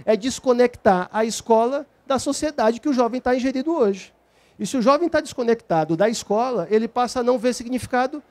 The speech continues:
na própria escola. O que que a gente fala às vezes como educador? "Ih, o jovem de hoje não tá tão engajado, né? O jovem de hoje não é como antigamente." Mas será que a escola veio acompanhando também todas essas mudanças?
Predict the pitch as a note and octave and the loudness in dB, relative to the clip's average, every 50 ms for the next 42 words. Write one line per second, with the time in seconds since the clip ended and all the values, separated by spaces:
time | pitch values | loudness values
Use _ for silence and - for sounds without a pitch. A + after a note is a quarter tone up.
0 | _ _ _ D#4 F4 E4+ E4 D#4 C4+ B3+ - - - - F4+ D4 A#3 G#3+ G3+ F3+ | _ _ _ -4 -4 -4 0 0 0 0 0 -4 -10 -4 0 0 0 0 0 -4
1 | - _ _ _ _ _ _ _ _ _ _ _ _ _ - G3+ B3+ A#3+ G3+ A#3 | -8 _ _ _ _ _ _ _ _ _ _ _ _ _ -6 0 2 2 4 4
2 | B3 - - - - G#3 G#3 G#3+ G3 F3+ G#3 G#3 F#3 - A3 G#3 G#3 G3 G3 - | 2 0 -2 -2 0 4 6 6 6 8 6 4 4 2 2 2 4 2 2 2
3 | G3+ F3+ D#3 D#3 C#3+ A#2+ - _ _ _ _ _ _ _ _ _ _ _ _ C3 | 2 2 4 2 0 0 -2 _ _ _ _ _ _ _ _ _ _ _ _ -8
4 | D#3 F#3+ G3 F#3 E3+ C#3+ B2 C#3+ E3 F3 E3+ E3 E3 D3 C#3 D3 D#3 F3 E3 E3+ | -6 -2 2 2 2 2 2 2 2 2 2 2 0 2 4 4 4 4 4 4
5 | F3+ F#3+ F3+ - - D#3+ D3+ - - D#3+ E3 E3 D3+ D#3 D3+ C3 G#2+ B2+ B2 A#2 | 2 0 0 0 0 -2 -2 -2 -2 -2 0 0 0 0 0 0 -2 -6 -8 -8
6 | C#3 C#3+ - _ _ _ _ _ _ _ _ A#2+ D3 F3 F3 E3 B2+ D3+ E3+ F3 | -8 -10 -14 _ _ _ _ _ _ _ _ -4 0 0 2 2 2 2 2 4
7 | D#3+ F3 E3 C#3+ D3+ E3 F3+ E3+ F#3 F#3 F3+ E3+ F3 F3+ F3 - F3 E3 E3 D#3+ | 2 0 0 2 4 4 4 4 4 2 4 4 4 2 2 0 -2 -2 -2 -4
8 | D3+ - E3 D3+ E3 D3+ C#3 C#3+ D3 D3 C#3 - - - _ _ _ _ _ _ | -4 -6 -6 -4 -4 -2 0 -2 -2 -2 -6 -12 -18 -20 _ _ _ _ _ _
9 | _ _ _ _ _ _ _ - F#4+ F#4 - - D#4 D#4 D4+ - D4 B3+ A3+ - | _ _ _ _ _ _ _ -6 -6 -6 -4 -2 -2 -2 0 0 0 -2 -2 -4
10 | - - - C#4 C#4 D#4 F4 F4 F4 C4+ A3 B3+ B3 A#3+ A#3+ A3 - A#3 A3+ - | -8 -4 0 0 0 0 0 -2 -4 0 0 2 2 2 2 2 0 -2 0 2
11 | G#3+ G3 G3 A#3 C#4 D#4 C#4+ A#3+ - G#3 F#3+ G#3 G#3 G3+ - B3+ B3+ B3 A3 D3+ | 4 6 6 6 4 2 0 0 0 2 4 4 4 4 4 2 2 2 2 2
12 | F3+ F3+ - - D#3+ D#3 F3 F3 E3+ G3+ F#3 D#3 C#3 - - - - - | 0 -2 -2 -2 -6 -4 -4 0 2 2 2 2 0 -4 -12 -20 -20 -20